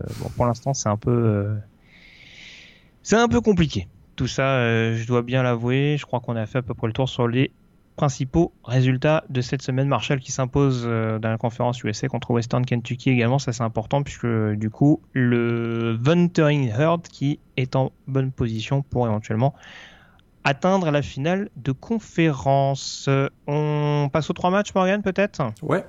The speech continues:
Speaker 1: Euh, je, je vais retrouver le classement, euh, en attendant les, les confrontations provisoires des finales.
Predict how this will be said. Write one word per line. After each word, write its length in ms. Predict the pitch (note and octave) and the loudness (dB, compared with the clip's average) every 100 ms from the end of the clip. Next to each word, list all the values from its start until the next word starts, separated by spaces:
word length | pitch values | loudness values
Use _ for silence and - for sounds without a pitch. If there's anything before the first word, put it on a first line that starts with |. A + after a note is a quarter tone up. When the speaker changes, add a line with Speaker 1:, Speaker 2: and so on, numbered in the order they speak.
| - | -6
Speaker 1:
Euh, 60 | A#2 | -6
je, 280 | B2+ D#3+ C#3+ | -4 -2 0
je 60 | |
vais 60 | D#3+ | 0
retrouver 240 | D#3+ F3+ | 0 -2
le 80 | F3 | 0
classement, 440 | E3+ D#3 D#3+ D3+ | -2 0 0 0
euh, 120 | C3+ B2 | 2 0
en 420 | B2 A#2+ A#2 A#2+ | 0 0 -2 -2
attendant 400 | B2 B2 B2 C#3+ | -2 0 0 2
les, 380 | C3 A#2 A2+ A2 | 2 4 2 2
les 240 | A2 A2 | 0 0
confrontations 560 | - B2+ C#3 C3+ B2+ C3 | -2 -2 0 0 0 0
provisoires 480 | C3+ B2+ B2 B2+ | 0 2 2 2
des 80 | B2+ | 0
finales. 320 | A#2+ A#2+ B2+ | -2 -4 -4